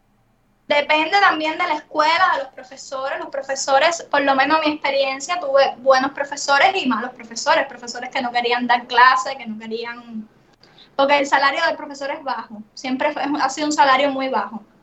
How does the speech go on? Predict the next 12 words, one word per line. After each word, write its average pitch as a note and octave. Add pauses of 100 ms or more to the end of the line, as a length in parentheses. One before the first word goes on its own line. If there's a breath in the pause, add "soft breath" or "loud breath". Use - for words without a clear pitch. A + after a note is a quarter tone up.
(460)
Y C4+
hubo C#4+
un D4+
tiempo D#4+
que D4+
incluso C#4+
no C#4
habían D4
profesores, B3
no B3
habían C4+
maestros, B3+